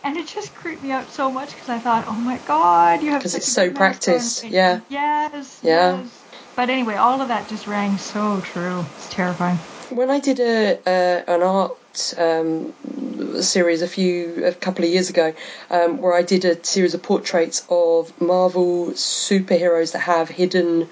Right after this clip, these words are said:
Speaker 2: conditions or disabilities, um, which is on my Instagram. I was doing, like, quite a bit of research into Marvel characters and ones that have, you know, have been diagnosed in the comics with, um,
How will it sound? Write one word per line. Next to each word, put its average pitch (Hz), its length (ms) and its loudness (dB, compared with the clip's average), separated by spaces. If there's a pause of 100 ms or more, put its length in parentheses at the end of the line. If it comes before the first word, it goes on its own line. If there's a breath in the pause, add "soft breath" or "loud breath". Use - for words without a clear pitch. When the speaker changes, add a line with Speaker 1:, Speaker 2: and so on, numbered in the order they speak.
(400 loud breath)
Speaker 2:
conditions 185 560 2
or 170 100 4
disabilities, 190 1040 0 (420 loud breath)
um, 165 680 4 (240)
which - 400 -4
is 165 260 2
on 160 100 0
my 160 120 4
Instagram. 196 380 2 (280 loud breath)
I 196 200 4
was 190 160 2
doing, 202 220 4
like, 180 160 2
quite 202 200 0
a - 40 -2
bit 190 120 2
of 165 120 -6
research 185 420 2
into 175 240 2
Marvel 175 240 2
characters 175 680 0
and 160 420 0
ones 170 380 2
that 165 200 0
have, 160 560 0 (300 loud breath)
you 175 80 2
know, 160 60 4
have 180 200 0
been 175 140 4
diagnosed 165 500 2
in 170 100 4
the 160 60 2
comics - 560 0
with, 151 300 0
um, 147 360 2